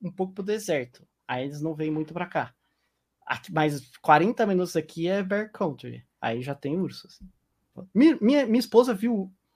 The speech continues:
mês passado, a minha esposa viu um urso assim, ó, na frente, assim.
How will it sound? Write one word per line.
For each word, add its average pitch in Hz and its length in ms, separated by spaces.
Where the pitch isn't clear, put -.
mês 233 420
passado, 269 480
a 226 40
minha 196 120
esposa 202 280
viu 196 160
um 208 140
urso 226 300
assim, 269 420
ó, 120 80
na 208 100
frente, 196 500
assim. - 160